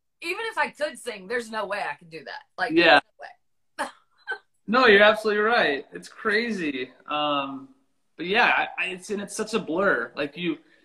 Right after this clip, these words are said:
Speaker 1: Yeah.
Speaker 2: take all this, you take literally months. I mean, if, months, if not a year, you know, of planning and doing all these, you know, things. And it's just like,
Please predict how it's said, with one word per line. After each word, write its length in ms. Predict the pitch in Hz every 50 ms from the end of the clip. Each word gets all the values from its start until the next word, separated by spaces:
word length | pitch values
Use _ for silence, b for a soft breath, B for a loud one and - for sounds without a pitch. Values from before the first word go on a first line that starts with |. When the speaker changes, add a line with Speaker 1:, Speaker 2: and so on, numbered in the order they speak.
| b b - - - 427 381
Speaker 1:
Yeah. 100 | - 147 131
Speaker 2:
take 180 | 196 196 - _ -
all 120 | - - - -
this, 220 | 180 175 - -
you 80 | 180 170
take 340 | - 190 190 165 - - - _ _ _ _ _ _ _ _ _ - B B B B B
literally 480 | 147 156 190 247 254 233 202 180 170
months. 640 | 160 156 160 165 170 165 143 127 120 - - - -
I 120 | 143 151
mean, 200 | 160 151 143 139
if, 180 | 131 - - -
months, 340 | 160 165 208 220 220 220 220
if 100 | 202 -
not 320 | 196 190 180 160 143 - - 165
a 60 | 165
year, 640 | 160 147 143 185 226 202 160 147 147 165 185 180 - _ _
you 140 | - 147 151
know, 300 | 147 143 143 151 - - -
of 300 | 151 147 139 139 - _
planning 760 | - - 180 185 185 185 185 165 143 127 117 113 110 110 - - -
and 380 | 135 135 135 127 123 123 123
doing 260 | 131 151 160 165 160
all 220 | 147 123 139 147 143
these, 400 | 147 143 135 131 131 - - -
you 80 | - 127
know, 360 | 123 120 117 113 117 117 - _ _ _ _ _ _ _ _ _ _ _ _ _ _ _ _ _ _ _ _
things. 420 | - 226 240 220 190 175 156 139 147
And 160 | 165 185 196
it's 160 | - - -
just 180 | 175 165 - 165
like, 300 | 156 147 147 139 -